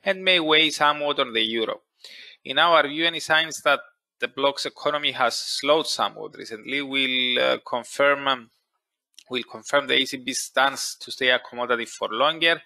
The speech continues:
uh, to stay accommodative for longer than other major central banks, despite the rally in euro area inflation well above the bank's objective of, uh, of two percent. Now, with no other top-tier, uh, data on the agenda, market participants may stay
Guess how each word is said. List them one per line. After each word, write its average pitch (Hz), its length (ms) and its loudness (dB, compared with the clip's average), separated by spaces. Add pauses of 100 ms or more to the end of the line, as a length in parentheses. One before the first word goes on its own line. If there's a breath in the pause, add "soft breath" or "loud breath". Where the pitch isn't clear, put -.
(600)
uh, 117 600 2
to - 80 -10
stay 143 160 2
accommodative 135 320 0
for - 160 -4
longer 135 440 0
than - 140 -10 (300)
other 104 280 -6
major 104 240 -16
central - 440 -10
banks, 147 440 -2
despite 147 560 0
the 120 120 0
rally 135 260 2
in 123 140 -8
euro 123 180 -4
area 120 340 0
inflation 113 560 -6
well 107 220 -6
above 107 320 -2
the 107 80 -8
bank's 107 320 -4
objective - 560 -12
of, 101 160 -10 (220)
uh, - 220 -4 (420)
of - 200 -12
two 104 100 -14
percent. 117 480 -4 (1080 soft breath)
Now, 151 160 4
with 151 240 -4
no 220 260 -2
other 185 320 4
top-tier, 170 840 0
uh, 151 520 6
data 151 380 2
on 113 200 0
the 110 120 0
agenda, 180 720 0
market 175 360 -2
participants 160 640 -4
may 131 220 0
stay 156 640 2